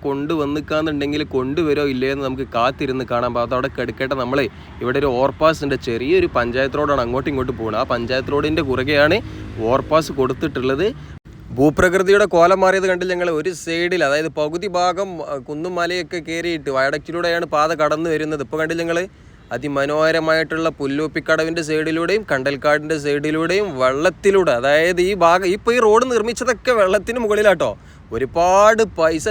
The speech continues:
ചിലവാണ് സുഹൃത്തുക്കളെ ഇവിടുത്തെ റോഡ് നിർമ്മാണത്തിന്. കാരണം ആദ്യം ജിയോ ഷീറ്റ് വിരിച്ചു, അതിനുശേഷം ജിയോ സെല്ല് ഇട്ടു, പിന്നെ പി വി ഡി അത് ചെയ്തു,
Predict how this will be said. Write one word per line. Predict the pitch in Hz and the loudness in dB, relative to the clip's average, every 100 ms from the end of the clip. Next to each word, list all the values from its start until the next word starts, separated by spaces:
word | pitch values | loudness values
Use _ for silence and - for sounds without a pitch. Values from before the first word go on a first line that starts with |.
| 156 | -4
ചിലവാണ് | 165 165 190 196 202 180 | -2 0 4 4 4 -2
സുഹൃത്തുക്കളെ | 170 170 - 185 196 180 | -4 -6 -6 -4 -2 -2
ഇവിടുത്തെ | 151 165 165 - 180 | -4 -6 -6 -4 -4
റോഡ് | 151 165 180 165 | -2 -2 -2 -4
നിർമ്മാണത്തിന്. | 156 165 160 143 160 123 127 | -2 0 0 -2 -6 -2 -2
കാരണം | 139 180 190 - - - 127 | 0 -2 -4 -18 -18 -2 2
ആദ്യം | 165 185 220 175 | 4 4 0 0
ജിയോ | 151 190 208 - | -2 0 0 -2
ഷീറ്റ് | 190 226 233 | -6 -2 0
വിരിച്ചു, | 147 120 101 - - - - | 0 -2 -14 -18 -20 -8 0
അതിനുശേഷം | 139 170 202 202 190 208 180 | 0 0 -2 -2 -2 -4 -8
ജിയോ | 131 175 208 - | -4 -2 -2 -2
സെല്ല് | 160 175 233 202 - - | -2 0 2 0 -2 -14
ഇട്ടു, | 131 113 104 - - - | -12 -12 -12 -18 -12 -4
പിന്നെ | 170 202 - - - - - | 0 0 -2 -20 -20 -20 -8
പി | 180 214 233 180 | -4 -2 -2 -2
വി | 214 185 | -2 0
ഡി | 151 110 - - - - - - | -2 -2 -14 -20 -20 -20 -8 0
അത് | 175 196 | 2 2
ചെയ്തു, | 185 135 | 0 0